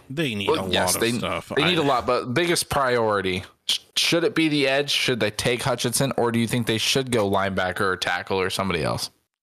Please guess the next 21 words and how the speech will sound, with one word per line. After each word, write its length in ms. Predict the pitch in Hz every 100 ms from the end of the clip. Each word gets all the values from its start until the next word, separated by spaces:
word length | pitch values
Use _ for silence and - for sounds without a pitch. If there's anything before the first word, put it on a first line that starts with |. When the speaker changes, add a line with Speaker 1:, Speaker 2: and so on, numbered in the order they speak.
| 170 -
Speaker 1:
This 240 | 151 -
is, 260 | 180 147 135
like, 240 | 120 101
a 60 | 95
total 300 | - 107 95
politician 760 | - 113 101 104 110 101 98 95
move, 360 | 92 98 107
but 120 | - 98
I'm 80 |
gonna 200 | 110 113
say 240 | - 95 95
it 80 | 92
doesn't 260 | 98 110
matter 220 | 101 101
what 220 | 90 87 98
they 100 | 90
pick, 340 | - 98 -
they're 140 | 90
probably 560 | 87 90 95 87 87 87
in 100 | 90
need. 300 | 90 90